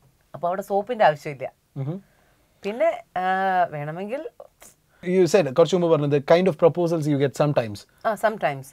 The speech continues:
Speaker 2: ആ സമയത്ത്
Speaker 1: നമ്മൾ
Speaker 2: എങ്ങനെ
Speaker 1: വിചാരിക്കാത്ത ആൾക്കാരിൽ നിന്ന്.
Speaker 2: ആണോ?
Speaker 1: അപ്പോൾ, ആ, വിചാരിക്ക-, നമ്മൾ, നമ്മളൊരിക്കലും അങ്ങനത്തെ ഒരു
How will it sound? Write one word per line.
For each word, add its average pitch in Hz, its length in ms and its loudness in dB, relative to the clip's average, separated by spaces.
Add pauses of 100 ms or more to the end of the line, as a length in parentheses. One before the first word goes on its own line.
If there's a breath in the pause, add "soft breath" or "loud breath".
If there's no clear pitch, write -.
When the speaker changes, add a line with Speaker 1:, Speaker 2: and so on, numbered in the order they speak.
(160)
Speaker 2:
ആ 170 160 4
സമയത്ത് 202 240 4
Speaker 1:
നമ്മൾ 190 140 2
Speaker 2:
എങ്ങനെ 185 200 4
Speaker 1:
വിചാരിക്കാത്ത 220 520 4
ആൾക്കാരിൽ 151 380 0
നിന്ന്. 127 240 -10 (580)
Speaker 2:
ആണോ? 151 100 -2
Speaker 1:
അപ്പോൾ, 277 320 -4
ആ, 240 100 2
വിചാരിക്ക-, 277 460 0
നമ്മൾ, 262 180 -4
നമ്മളൊരിക്കലും 254 640 -2
അങ്ങനത്തെ 247 500 -6
ഒരു 254 220 4